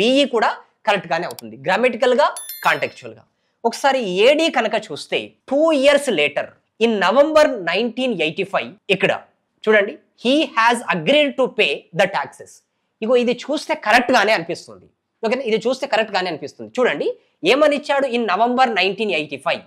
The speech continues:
he has agreed, అంటే అతను అగ్రీ అయ్యాడు. ఎందుకు?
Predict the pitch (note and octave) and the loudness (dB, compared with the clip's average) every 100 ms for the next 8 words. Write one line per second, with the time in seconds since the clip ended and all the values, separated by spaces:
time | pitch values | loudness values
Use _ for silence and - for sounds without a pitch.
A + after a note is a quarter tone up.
0 | A#3 C4+ C4 A#3 B3 C#4 C4+ F3+ F3 C#3+ | -2 -2 -2 0 2 2 0 -2 0 0
1 | B3+ C4 D3+ - _ G3+ C4 F#3+ B3 E4 | 2 2 0 -8 _ -6 -2 -2 -2 -2
2 | F3+ F#3 C#4+ F#3+ E3 B2+ G#2+ - G#3 D#4 | -2 0 2 2 2 -4 -10 -8 -4 -4
3 | D4 | -2